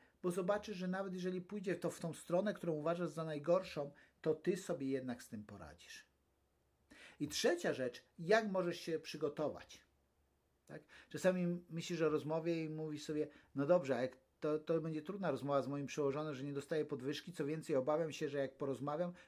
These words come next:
to on mnie zwolni. Hmm? Może tak być,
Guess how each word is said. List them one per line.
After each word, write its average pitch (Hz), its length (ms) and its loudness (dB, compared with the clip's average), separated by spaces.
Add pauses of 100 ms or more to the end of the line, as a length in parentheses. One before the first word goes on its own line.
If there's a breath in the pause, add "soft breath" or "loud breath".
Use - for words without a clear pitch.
to 147 120 0
on 143 120 -2
mnie 143 200 -2
zwolni. 104 500 -2 (680)
Hmm? 160 280 -4 (1080 loud breath)
Może 147 240 4
tak 156 200 -2
być, 175 320 2